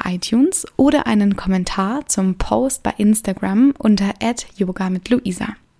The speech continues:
Ich hatte am Anfang der Folge verraten, dass es ein paar Neuigkeiten gibt und ich freue mich total, das jetzt mit dir zu teilen.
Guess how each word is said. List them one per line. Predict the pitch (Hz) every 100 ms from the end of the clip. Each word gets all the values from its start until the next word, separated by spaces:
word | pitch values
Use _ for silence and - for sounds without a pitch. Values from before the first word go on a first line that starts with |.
| _ _ _ - - - - - -
Ich | -
hatte | 220 214
am | 196 -
Anfang | 208 208 214 247
der | 240
Folge | 233 226 226 240 254
verraten, | - 196 190 196 220 220
dass | 196 190 196
es | 190 - -
ein | 202
paar | 190
Neuigkeiten | 233 190 180 - 190 185 202
gibt | 202 269 - - - - - -
und |
ich | 208 -
freue | - 208 220
mich | 247
total, | - 240 - 196 196 202 - - - _ _
das | - 156
jetzt | 233 -
mit | 208
dir | 196
zu | - 190
teilen. | - 185 175 175